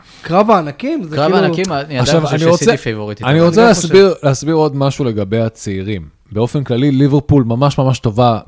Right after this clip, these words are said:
Speaker 3: ב-, כאילו כבר שנים, זה לא משהו חדש, של להכניס, אה, את הסגל הצעיר שלה ואת האקדמיה.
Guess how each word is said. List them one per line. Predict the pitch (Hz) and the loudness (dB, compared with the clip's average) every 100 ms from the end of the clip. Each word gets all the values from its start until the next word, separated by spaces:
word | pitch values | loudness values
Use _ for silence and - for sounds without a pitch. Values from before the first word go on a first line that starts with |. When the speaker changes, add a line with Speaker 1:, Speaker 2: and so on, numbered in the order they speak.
| 110 | -6
Speaker 3:
ב-, | 104 98 95 92 87 - - - - - | -4 -4 -4 -6 -10 -14 -20 -20 -20 -8
כאילו | 127 107 | -6 -4
כבר | - 98 | -4 -6
שנים, | - 107 110 90 | -4 -6 -6 -8
זה | 80 87 | -10 -4
לא | 113 | -2
משהו | 104 - | -2 -2
חדש, | - 104 120 110 - | -2 0 0 -2 -6
של | - | -6
להכניס, | 104 107 131 135 - - | -4 -4 -4 -4 -6 -6
אה, | 120 107 104 98 95 92 82 _ _ _ _ _ - | -4 -2 -2 -4 -6 -8 -14 _ _ _ _ _ -16
את | 110 104 | -10 -8
הסגל | 95 92 92 - 123 123 | -6 -6 -6 -4 0 0
הצעיר | 117 - 110 135 | 0 -2 -4 -2
שלה | - 127 120 101 | -2 0 0 0
ואת | 101 101 | -2 -4
האקדמיה. | 101 - 101 120 110 | -4 -4 -4 -4 -6